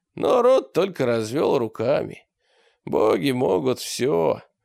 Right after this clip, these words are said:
Но уж если сделают, не отменят ни одни сами, ни другие боги. А где ты был?» спросил род.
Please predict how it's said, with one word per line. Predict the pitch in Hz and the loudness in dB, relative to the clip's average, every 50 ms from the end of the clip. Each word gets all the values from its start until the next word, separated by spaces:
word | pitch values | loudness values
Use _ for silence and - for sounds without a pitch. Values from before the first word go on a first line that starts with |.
| _ _ _ _ | _ _ _ _
Но | - - - - | -4 -2 0 0
уж | 220 196 214 | 0 -2 -2
если | - - 370 - - 240 240 220 | 0 0 0 0 0 0 0 0
сделают, | 190 151 131 147 202 240 247 254 233 214 208 190 175 - - | 0 -4 -4 -4 -2 0 2 2 2 4 2 2 0 -2 -2
не | 151 180 | 0 2
отменят | 185 180 170 - - - 190 233 - 226 208 165 131 - - | 2 2 0 -2 -6 -6 -2 -2 0 0 0 -2 -2 -4 -2
ни | 117 131 | 0 2
одни | 143 147 143 156 190 233 233 185 | 2 2 2 0 -2 -4 -4 -4
сами, | - - - 127 165 202 208 196 185 175 160 147 139 - _ - | -4 -4 -2 0 2 2 2 0 0 0 -2 -4 -4 -8 _ -8
ни | - - 247 | -2 -2 -2
другие | 214 240 254 247 214 202 - 151 151 143 190 | -2 -2 -4 -4 -4 -4 -2 0 0 0 0
боги. | 139 113 117 117 110 98 98 95 98 - - _ _ _ _ _ _ _ _ _ _ _ _ _ | -2 -2 -4 -4 -4 -4 -6 -10 -16 -20 -20 _ _ _ _ _ _ _ _ _ _ _ _ _
А | - - - 247 | 0 0 0 0
где | 240 233 269 320 - 285 | 0 0 0 2 2 0
ты | - - 330 330 359 349 254 | 0 0 2 4 4 4 4
был?» | 202 165 156 135 120 110 107 - _ _ _ | 2 2 2 2 0 -2 -6 -10 _ _ _
спросил | _ - - - 113 123 143 139 - 139 131 143 165 170 | _ -20 -12 -6 -4 -4 -4 -4 -4 -2 -2 -2 0 -2
род. | 147 - - - _ | -2 -4 -6 -10 _